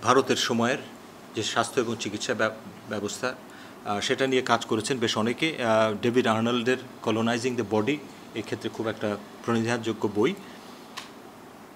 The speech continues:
আহ, সেখানে তিনি, আহ, এছাড়াও আরও অনেকে কাজ করেছেন। মোটা দাগে যে কথাটা, সেটা হচ্ছে যে আমি এটা ভারতবর্ষের প্রেক্ষিতে আমি বলছি,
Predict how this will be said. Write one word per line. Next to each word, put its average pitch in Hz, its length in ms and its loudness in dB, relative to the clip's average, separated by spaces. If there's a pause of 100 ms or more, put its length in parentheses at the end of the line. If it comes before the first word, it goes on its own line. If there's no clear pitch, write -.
(300)
আহ, 113 360 6 (1400)
সেখানে 226 420 8
তিনি, 190 360 8 (760)
আহ, 117 260 8 (600)
এছাড়াও 175 380 8
আরও 160 180 8
অনেকে 135 260 4
কাজ 113 240 4
করেছেন। 101 380 -4 (500)
মোটা 165 200 10
দাগে 208 260 8
যে 202 180 10
কথাটা, 170 320 6
সেটা 170 240 4
হচ্ছে 160 260 6
যে 170 260 8 (2500)
আমি 143 140 6
এটা 139 120 6
ভারতবর্ষের 143 580 6
প্রেক্ষিতে 104 380 0
আমি 95 100 -2
বলছি, 92 340 -6